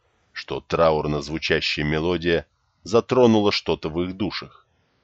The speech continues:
Даже тайренцы порой тоскливо морщились.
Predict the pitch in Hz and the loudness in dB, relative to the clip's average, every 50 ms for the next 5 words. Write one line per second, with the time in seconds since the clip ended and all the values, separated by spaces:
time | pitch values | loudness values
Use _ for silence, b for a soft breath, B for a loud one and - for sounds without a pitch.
0 | _ _ _ _ _ _ _ _ - 87 120 123 120 135 127 - 156 160 160 160 | _ _ _ _ _ _ _ _ 0 4 6 6 6 6 6 6 6 8 8 8
1 | 117 87 - - 82 - - 92 90 90 85 78 - 95 90 - - - 87 85 | 6 4 4 -2 -10 0 4 4 4 4 2 0 -2 -2 -4 -4 -6 -6 -6 -4
2 | 82 90 95 98 90 78 65 - - - - - - - - - | -2 0 0 0 0 0 -2 -4 -8 -10 -12 -16 -20 -20 -20 -20